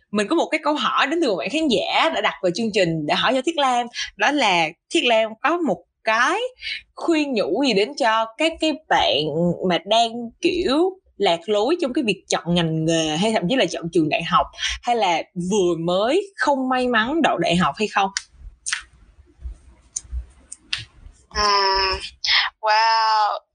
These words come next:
Speaker 2: tại <laughs> nghe nó, nghe xong, kiểu, áp lực của mọi người.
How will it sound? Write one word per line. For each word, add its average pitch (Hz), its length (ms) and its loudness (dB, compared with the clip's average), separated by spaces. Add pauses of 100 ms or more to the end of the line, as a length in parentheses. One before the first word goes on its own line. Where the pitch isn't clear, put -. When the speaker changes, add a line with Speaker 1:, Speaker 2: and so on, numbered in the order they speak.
Speaker 2:
tại 202 140 2
<laughs> - 520 0 (800)
nghe 240 220 0
nó, 285 300 0 (440)
nghe 240 180 2
xong, 240 380 0
kiểu, 202 160 0 (300)
áp 339 140 0
lực 320 180 0
của 349 80 0
mọi 349 180 0
người. 277 320 2